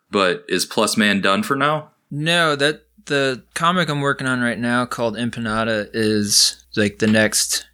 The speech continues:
Speaker 2: chapter of those guys. So
Speaker 1: Oh, okay.
Speaker 2: yeah, it's a, I'm just doing it on my Patreon right now, so it's not, like,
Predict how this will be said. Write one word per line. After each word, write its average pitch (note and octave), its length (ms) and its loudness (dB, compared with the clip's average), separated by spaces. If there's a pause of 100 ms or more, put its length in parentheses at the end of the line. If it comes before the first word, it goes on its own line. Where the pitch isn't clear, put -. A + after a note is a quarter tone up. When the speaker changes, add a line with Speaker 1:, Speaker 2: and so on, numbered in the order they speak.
Speaker 2:
chapter G#2+ 580 0
of G2 140 -2
those G#2 220 0
guys. - 520 -2 (120)
So A2 360 -2
Speaker 1:
Oh, A2 220 2
okay. F2 300 0 (340)
Speaker 2:
yeah, A2 300 2 (200)
it's C3+ 200 -2
a, A#2 200 0 (300)
I'm B2+ 140 -6
just C#3 200 -4
doing C#3 140 -2
it - 20 -2
on B2 120 -2
my A2+ 100 2
Patreon G#2+ 540 0
right G2+ 140 0
now, G#2 200 -2
so - 200 -4
it's - 200 -8
not, G#2 200 -2
like, G2 380 -6